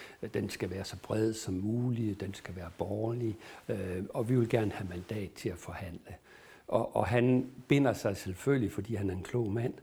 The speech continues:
så lidt som overhovedet muligt til at have forpligtet sig i forhold til gruppen, fordi han skal have handlekraft til at slå til på det, der opstår som, som mulighed i situationen. Så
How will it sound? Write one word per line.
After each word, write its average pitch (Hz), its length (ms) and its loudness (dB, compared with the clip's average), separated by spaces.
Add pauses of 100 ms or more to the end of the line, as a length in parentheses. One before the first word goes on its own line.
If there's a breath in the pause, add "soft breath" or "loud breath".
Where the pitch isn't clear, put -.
(260 loud breath)
så - 160 0
lidt 123 260 6
som 101 220 -2
overhovedet 98 420 4
muligt 113 360 4
til 123 120 2
at 110 60 0
have 98 140 -2
forpligtet 123 600 0
sig 95 200 -6
i - 20 -8
forhold 98 340 -6
til - 140 -10
gruppen, 120 380 2 (220 loud breath)
fordi 110 260 -4
han 123 200 0
skal - 180 -4
have 104 140 0
handlekraft 120 680 0
til - 140 -2
at 104 100 -4
slå - 260 -10
til - 300 2 (300 loud breath)
på 110 260 0
det, 117 140 4
der 110 80 0
opstår 113 520 0
som, 95 220 -6
som - 380 -4
mulighed 104 460 0
i 101 40 -6
situationen. 95 680 -8 (320 loud breath)
Så 107 280 0